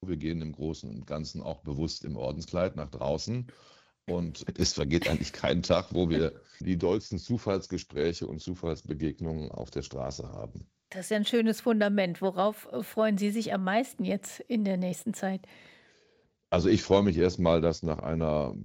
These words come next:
Speaker 1: ja, doch mehrjährigen Vorbereitung, die erstmal ganz langsam anfing und dann immer konkreter wurde,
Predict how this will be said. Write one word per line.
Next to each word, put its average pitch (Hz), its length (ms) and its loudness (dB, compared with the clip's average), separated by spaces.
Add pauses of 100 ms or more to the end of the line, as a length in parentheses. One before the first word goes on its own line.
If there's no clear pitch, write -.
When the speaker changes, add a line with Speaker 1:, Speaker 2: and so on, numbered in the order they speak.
Speaker 1:
ja, 67 220 -2
doch 71 220 -6
mehrjährigen 73 720 -2
Vorbereitung, 85 960 -4
die 71 100 -8
erstmal 64 600 -10 (160)
ganz 65 260 -12
langsam 65 540 -4
anfing 90 480 -4
und 78 140 -6
dann 69 120 -8
immer 80 220 -4
konkreter 78 640 -4
wurde, 82 280 -2